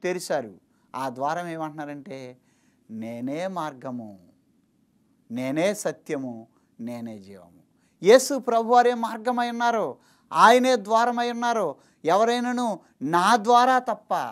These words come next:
నా మాటలు విని నా ద్వారా తప్ప ఇంకెవడో కూడా తండ్రి యొద్దకు చేరలేరని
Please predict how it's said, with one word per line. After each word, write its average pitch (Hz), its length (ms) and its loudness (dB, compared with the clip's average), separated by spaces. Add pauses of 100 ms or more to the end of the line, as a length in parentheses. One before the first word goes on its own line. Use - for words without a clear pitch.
నా 175 260 -2
మాటలు 214 500 -6
విని 202 240 -10
నా 185 200 -8
ద్వారా 160 360 -10
తప్ప 160 300 -14
ఇంకెవడో 147 560 -10
కూడా 165 360 -6 (420)
తండ్రి 175 340 -2
యొద్దకు 151 600 -6 (480)
చేరలేరని 185 840 -2